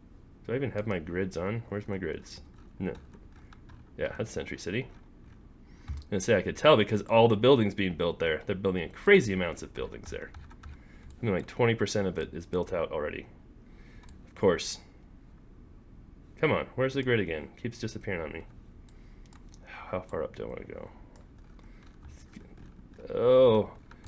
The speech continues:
our Neponset node is eighty-seven percent built out. No, not really.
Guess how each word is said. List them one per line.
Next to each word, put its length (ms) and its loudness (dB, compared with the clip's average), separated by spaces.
our 280 0
Neponset 480 6
node 260 2
is 220 -6
eighty-seven 560 4
percent 400 -2
built 240 -4
out. 240 -10
No, 60 -12
not 120 -6
really. 300 -10